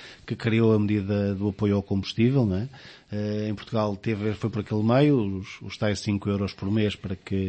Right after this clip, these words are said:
incentivar e ajudar as pessoas no combustível. Eh, nos outros países europeus foram criadas de outras formas, mas foram dados na mesma, esses mesmos incentivos. Em França, por exemplo, a todos os, a todas as pessoas foi transferido cem euros, eh, no mês de dezembro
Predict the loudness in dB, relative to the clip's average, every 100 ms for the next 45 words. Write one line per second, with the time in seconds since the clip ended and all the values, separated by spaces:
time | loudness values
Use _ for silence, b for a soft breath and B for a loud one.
0 | 0 0 0 0 0 2 2 0 0 0
1 | -2 -2 2 2 2 -4 B B B -2
2 | 2 2 2 4 4 4 0 -2 B B
3 | B B B B 4 6 6 6 6 4
4 | 2 2 2 2 0 0 0 -2 -2 -2
5 | -2 0 0 0 -4 -4 -6 -8 -4 -2
6 | -2 -4 -8 -8 -8 -6 -6 -6 -6 -4
7 | -2 2 4 4 6 4 4 2 -2 -4
8 | -2 0 -2 -8 -16 -16 -12 -12 -8 -8
9 | -6 -4 -2 -2 -2 -4 -6 -8 -6 -8
10 | -8 -12 B B B B -6 2 4 4
11 | 2 0 -4 -2 -4 -4 -6 -4 -8 -4
12 | -4 0 0 0 0 0 0 -2 -4 -4
13 | -2 0 0 0 -2 -2 -2 -2 -4